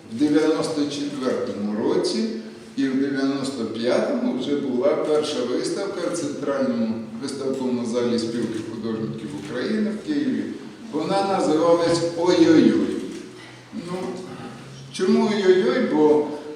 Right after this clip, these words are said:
бо спокуса почалась з того, що в ті часи художники, дев'яносто четвертий рік, так,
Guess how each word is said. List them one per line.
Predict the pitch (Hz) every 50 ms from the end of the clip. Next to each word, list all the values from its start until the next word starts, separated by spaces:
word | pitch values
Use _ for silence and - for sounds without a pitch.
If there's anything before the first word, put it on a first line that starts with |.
| -
бо | 120 127 127 151 165 170
спокуса | 165 170 175 175 180 175 - - 233 151 - -
почалась | - - 170 151 - - 160 165 165 170 247 247 - 175 - - -
з | -
того, | - - 208 220 233 - - 185 -
що | - - - - - 160 156
в | 151 - - - - - - - - - - - - - - - - - 165
ті | 165 165 156 143 123 - - - - - - -
часи | - 117 113 - - - - - 117 117 123 120 - - - - -
художники, | 143 147 147 151 165 156 135 - - 123 - - - 123 - - - 147
дев'яносто | 151 151 165 165 165 165 165 - 170 165 156 147
четвертий | 143 - 143 131 - - 135 131 - - 135 127 123 120
рік, | 113 110 104 - 110 -
так, | - - - - - - -